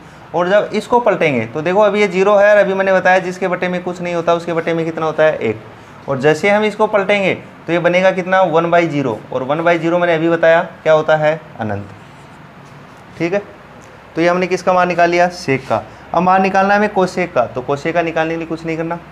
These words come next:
बस उल्टा लिखना है। तो last वाला सबसे पहले लिखेंगे, उसके बाद में आ जाएगा दो, उसके बाद में आ जाएगा under root दो, उसके बाद में आ जाएगा दो बटे under root तीन और उसके बाद में आ जाएगा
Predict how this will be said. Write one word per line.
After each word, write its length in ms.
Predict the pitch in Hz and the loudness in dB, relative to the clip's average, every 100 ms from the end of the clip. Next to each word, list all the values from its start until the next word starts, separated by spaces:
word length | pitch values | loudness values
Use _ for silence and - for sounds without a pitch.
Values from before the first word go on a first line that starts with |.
| 120 | -10
बस 140 | 113 | -8
उल्टा 200 | 131 120 | -4 -2
लिखना 260 | 135 135 131 | -2 -4 -8
है। 100 | 135 - - - - - - - - - | -10 -14 -20 -20 -20 -20 -20 -20 -20 -12
तो 80 | 123 | -2
last 220 | 139 143 | -2 0
वाला 140 | 156 147 | 0 0
सबसे 240 | 147 143 | -2 -4
पहले 220 | 143 143 | -2 -2
लिखेंगे, 400 | 151 147 151 160 156 - - - - - - - - - - 135 | -2 -4 -6 -6 -8 -16 -20 -20 -20 -20 -20 -20 -20 -20 -16 -12
उसके 200 | 127 147 | -6 0
बाद 200 | 143 143 | 0 0
में 80 | |
आ 60 | 139 | 0
जाएगा 220 | 135 127 | 2 0
दो, 300 | 117 131 143 151 - - - - | 0 -2 -4 -6 -18 -20 -20 -14
उसके 220 | 139 139 143 | -12 -6 0
बाद 200 | 139 135 | 0 0
में 140 | 131 | -2
आ 40 | |
जाएगा 280 | 123 120 120 | 0 2 2
under 160 | 117 120 | 0 -2
root 180 | 127 120 | -4 -4
दो, 220 | 135 143 - - - - - - - - | -4 -4 -10 -20 -20 -20 -20 -20 -18 -10
उसके 220 | 139 143 | -8 -2
बाद 200 | 139 135 | 0 0
में 120 | 135 | 0
आ 40 | 131 | -2
जाएगा 240 | 127 123 | 0 0
दो 220 | 117 120 123 | -2 -2 -2
बटे 340 | 127 143 165 165 - | -2 -4 -4 -8 -14
under 240 | 127 131 131 | -8 -4 -4
root 160 | 135 | -4
तीन 260 | 139 147 160 - - - - - - - - - - - - - - - - - | -6 -6 -8 -14 -20 -20 -20 -20 -20 -20 -20 -20 -20 -20 -20 -20 -20 -20 -20 -8
और 80 | 131 | -6
उसके 200 | 135 147 | -6 0
बाद 200 | 139 131 | 0 2
में 100 | 131 | 0
आ 40 | 120 | -2
जाएगा 300 | 117 127 | 0 -2